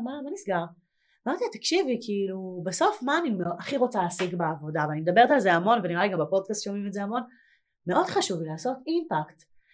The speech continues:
אה, ואני מאוד אוהבת את המילה הזאת, אימפקט, מאוד חשוב לי לייצר דברים וזה, והיא אומרת לי, "תגידי, מה נסגר איתך? מה היה האירוע הזה אם לא לייצר אימפקט?" נכון, זה לא אימפקט עסקי, זה לא העלה את ה-A R R של החברה,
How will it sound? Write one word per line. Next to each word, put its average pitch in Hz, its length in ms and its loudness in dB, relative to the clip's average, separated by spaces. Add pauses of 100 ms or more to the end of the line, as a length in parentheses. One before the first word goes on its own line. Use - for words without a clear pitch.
(240)
אה, 175 60 2 (180)
ואני 180 180 2
מאוד 185 320 6
אוהבת 302 100 8
את 302 60 -2
המילה 226 220 4
הזאת, 220 220 2
אימפקט, 190 520 -4
מאוד 247 120 -4
חשוב 285 260 -4
לי 302 80 -2 (120)
לייצר 214 540 4
דברים 190 260 -2
וזה, 180 160 -2 (100)
והיא 165 120 -6
אומרת 311 300 -6
לי, 196 360 -4 (640)
"תגידי, 381 200 -4
מה 370 160 -6
נסגר 165 300 -6
איתך? 156 320 -14 (280)
מה 277 100 -2
היה 349 300 0
האירוע 180 460 -2
הזה 320 160 -2 (280)
אם 175 100 -4
לא 208 100 0
לייצר 185 320 -4 (140)
אימפקט?" 160 500 -12 (520)
נכון, 302 360 2
זה 214 100 0
לא 220 100 6
אימפקט 233 340 -6
עסקי, 202 400 -4
זה 175 120 0
לא 196 140 4
העלה 220 280 6
את 214 100 -2
ה-A 202 380 4
R 208 160 2
R 208 40 -2
של 214 160 -2
החברה, 196 540 2